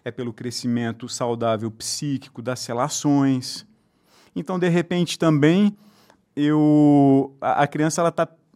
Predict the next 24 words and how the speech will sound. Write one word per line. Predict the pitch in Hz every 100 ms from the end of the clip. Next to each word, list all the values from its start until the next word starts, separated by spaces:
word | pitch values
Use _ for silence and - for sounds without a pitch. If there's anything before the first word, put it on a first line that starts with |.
| _ _
entre | 147 139 147
aspas, | 139 135 151 127 135
aí, | 127 120
né, | 127 175 214 214 _ _ _
perdida, | 160 135 143 156
seja | 147 185 190
na | 175
tecnologia | 156 160 147 135 120 147
ou |
em | 185
outra | 180 185 175
coisa | - 147 165 165
distante. | 156 185 - 120 98 92 - - _ _ _ _ _ _ _ _ _
Tá, | 254
mas | 220 190
o |
que | 226 320
que |
eu | 269
propus? | - 156 - 117 104 104 - - - - _ _ _ -
Eu | 208
propus | 269 185 135
algo | 120 113
diferente? | 110 - 135 156 98 95 -